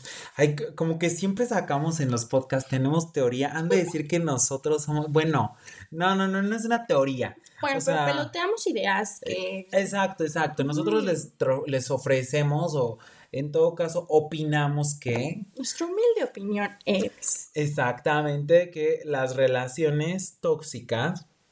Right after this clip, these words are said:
Speaker 1: tienden a ir en círculos. Es desde nuestra experiencia que hemos tenido en su momento relaciones tóxicas, son relaciones que son emocionalmente insatisfactorias y que tienden a seguir un ciclo de acercamiento y alejamiento.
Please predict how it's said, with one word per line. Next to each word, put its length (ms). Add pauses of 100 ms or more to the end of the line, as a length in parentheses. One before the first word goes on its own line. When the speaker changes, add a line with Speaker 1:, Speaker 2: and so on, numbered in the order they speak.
(320)
Speaker 1:
tienden 560
a 320
ir 160
en 100
círculos. 640 (300)
Es 360
desde 260
nuestra 340
experiencia 840
que 260
hemos 400
tenido 600 (120)
en 380
su 140
momento 400
relaciones 560
tóxicas, 600 (380)
son 540 (160)
relaciones 580
que 100
son 180
emocionalmente 800
insatisfactorias 1300 (200)
y 120
que 100
tienden 360
a 60
seguir 260
un 120
ciclo 340
de 80
acercamiento 680
y 60
alejamiento. 680